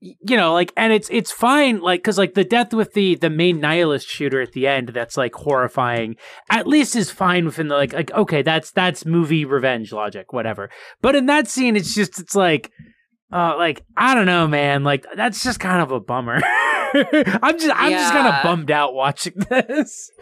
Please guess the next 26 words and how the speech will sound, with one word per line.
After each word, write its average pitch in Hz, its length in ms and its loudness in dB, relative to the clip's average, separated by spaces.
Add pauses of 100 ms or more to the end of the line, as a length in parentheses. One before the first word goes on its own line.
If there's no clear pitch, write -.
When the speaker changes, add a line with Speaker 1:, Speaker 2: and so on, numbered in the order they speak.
(680)
Speaker 2:
Yeah, 160 340 -4
it 175 140 -4
doesn't 254 320 -2
feel 160 340 -4
fantastic. 127 920 -10
It's 208 160 -6
also, 277 340 2
okay, 180 380 -2 (120)
I 190 300 -4
Speaker 1:
Oh, 226 160 4
Speaker 2:
very 214 540 -4 (260)
f- 180 80 -18 (120)
Speaker 1:
sorry, 160 200 -2
but 170 160 -10
before 175 320 0
I 190 60 2
forget, 156 480 -2 (240)
complete 208 500 -2
sidebar, 202 680 0 (580)
hilarious 180 1040 0 (680)
to 185 440 2 (480)
have 208 460 0 (180)
A 185 240 4
U 175 420 -2
fan 151 460 -6
fiction 214 760 -6